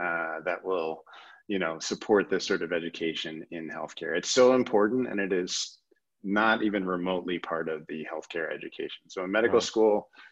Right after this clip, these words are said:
Speaker 1: you know, we always joke, when I was in medical school, I talked about, "Well, they don't teach you how to run a practice. You don't learn business skills." Um, eh, which remains very true. But I think importantly, we don't learn about teamwork. We don't learn about collaboration. We don't learn about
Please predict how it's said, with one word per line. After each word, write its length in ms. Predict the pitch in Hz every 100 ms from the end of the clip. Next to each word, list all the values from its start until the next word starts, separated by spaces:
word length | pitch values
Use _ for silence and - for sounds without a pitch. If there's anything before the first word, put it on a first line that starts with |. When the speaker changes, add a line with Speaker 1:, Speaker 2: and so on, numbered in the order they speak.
| _ -
Speaker 1:
you 80 |
know, 80 | 95
we 120 | 101
always 200 | 120 117
joke, 300 | - 113 107 107
when 80 |
I 80 | 120
was 120 | 147
in 60 | 127
medical 220 | 113 107
school, 220 | 110 113
I 60 | 101
talked 200 | 107 101
about, 180 | 101 98
"Well, 160 | 135
they 100 | 143
don't 200 | 123 135
teach 180 | - 110
you 80 | 104
how 80 | 98
to 60 | 90
run 140 | 85
a 40 | 76
practice. 540 | - 76 - - -
You 40 | 92
don't 200 | 95 90
learn 220 | 87 78
business 320 | 80 76 -
skills." 400 | - - 73 - - - - _ _ -
Um, 360 | 95 90 85 92
eh, 160 | 127 123
which 320 | 120 113 -
remains 360 | 117 113 104 95
very 200 | 90 80
true. 240 | - 90
But 100 | 92
I 80 | 110
think 220 | 165 156
importantly, 640 | 123 98 117 107 101 90
we 140 | 90 104
don't 240 | 131 135
learn 340 | 127 120 120 110 -
about 260 | 95 92 87 -
teamwork. 500 | - 95 87 85 82 -
We 80 | 92
don't 180 | 98 98
learn 120 | 92
about 200 | 85 80 -
collaboration. 680 | 85 82 82 82 - 82 80 -
We 60 | 95
don't 200 | 95 92
learn 140 | 92
about 300 | 85 87